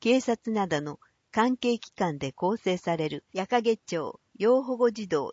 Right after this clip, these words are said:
対策地域協議会を設置し、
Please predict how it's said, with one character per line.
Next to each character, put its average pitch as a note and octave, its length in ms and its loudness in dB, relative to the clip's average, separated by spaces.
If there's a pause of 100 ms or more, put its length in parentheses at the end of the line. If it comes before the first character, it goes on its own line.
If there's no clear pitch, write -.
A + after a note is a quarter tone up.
対 A#3 220 0
策 A#3+ 320 -6
地 A#3 240 -6
域 A3+ 200 -8
協 A#3+ 240 4
議 A3 160 -6
会 D#3 300 -2
を C#3+ 80 -2
設 F3 320 -6
置 C#3 100 -14
し、 - 320 -14